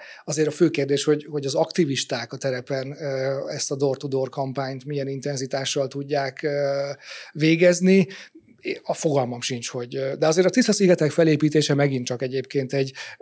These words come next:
jó előre kigondolt, és, és minden bizonnyal ebbe az irányba is mutató, lépés volt. El tudom képzelni, hogy, hogy ebben a, a típusú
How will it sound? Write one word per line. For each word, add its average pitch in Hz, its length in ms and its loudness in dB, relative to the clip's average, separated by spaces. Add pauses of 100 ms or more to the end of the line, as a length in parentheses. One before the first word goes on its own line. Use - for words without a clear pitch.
(140)
jó 202 280 8
előre 160 380 8
kigondolt, 135 800 0 (300)
és, 151 280 -2
és - 180 -6
minden 165 280 2
bizonnyal 143 360 2
ebbe 147 240 2
az 135 120 2
irányba 135 360 0
is 190 280 4
mutató, 131 800 0 (340)
lépés 143 540 -2
volt. 170 420 4
El 156 240 2
tudom 131 260 -6
képzelni, 139 580 -10
hogy, 147 280 -12
hogy 147 140 -14
ebben 139 280 -8
a, 135 220 -4 (320)
a - 180 -6
típusú 139 640 -2